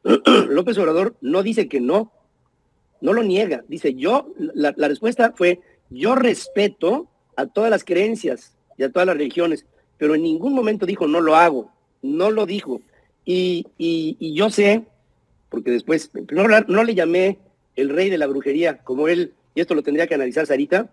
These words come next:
él dice, "Ya soy el rey del cash, y ahora soy el rey de la brujería". Yo no dije que era el rey, eso lo dijo él. Y, y, y está aceptando, de hecho, que la practica. Lo hemos visto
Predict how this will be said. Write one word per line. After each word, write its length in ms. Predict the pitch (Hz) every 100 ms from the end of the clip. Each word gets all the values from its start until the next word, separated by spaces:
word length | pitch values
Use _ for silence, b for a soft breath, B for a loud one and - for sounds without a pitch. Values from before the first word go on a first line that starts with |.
| _ -
él 100 | 165
dice, 300 | 185 165 143 _ -
"Ya 80 | 208
soy 160 | 220 220
el 100 | 175
rey 140 | 208
del 160 | 185 156
cash, 320 | 214 285 - - _ _ _ _ _
y 60 | -
ahora 220 | 202 202
soy 260 | - 196 -
el 160 | 165 151
rey 340 | 165 180 202
de 80 | 180
la 80 | 156
brujería". 260 | 151 170 185
Yo 60 |
no 80 | 330
dije 120 | 330
que 60 | 196
era 80 | 156
el 60 |
rey, 300 | 160 233 - -
eso 200 | 202 262
lo 80 |
dijo 200 | 180 -
él. 220 | 185 233 - _ _ _ _ _ -
Y, 320 | 160 160 - -
y, 380 | 147 147 139 -
y 80 |
está 280 | 147 - 190
aceptando, 580 | 208 220 - 202 185 208
de 160 | 190 180
hecho, 320 | - 170 - _ _ _ _ -
que 100 | 135
la 140 | 135
practica. 520 | 135 127 220 202 165 151
Lo 160 | 175
hemos 260 | 226 208 160
visto 560 | 254 - - 185 254